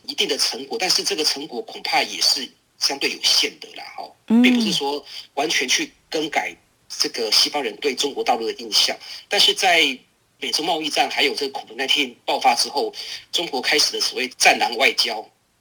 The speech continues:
Speaker 1: 的时候，
Speaker 2: 嗯哼。
Speaker 1: 这个其实基本上整个外宣色彩跟过去胡时期已经完全不一样，所以它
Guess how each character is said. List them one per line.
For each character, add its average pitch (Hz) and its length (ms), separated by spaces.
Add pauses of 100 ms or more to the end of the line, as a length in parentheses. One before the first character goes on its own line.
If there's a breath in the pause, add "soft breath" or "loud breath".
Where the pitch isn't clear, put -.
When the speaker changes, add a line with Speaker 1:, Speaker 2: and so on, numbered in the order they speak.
(140)
Speaker 1:
的 123 100
时 165 140
候， 202 120
Speaker 2:
嗯 - 20
哼。 - 20
Speaker 1:
这 165 120
个 202 100
其 - 180
实 - 100
基 - 140
本 - 120
上 - 240 (140)
整 104 200
个 107 420 (240)
外 147 160
宣 135 360
色 - 220
彩 - 240 (160)
跟 135 220
过 143 160
去 - 320 (280 loud breath)
胡 247 80
时 - 140
期 - 220
已 - 120
经 139 180
完 131 120
全 101 200
不 110 180
一 98 100
样， 110 160
所 - 160
以 143 40
它 - 100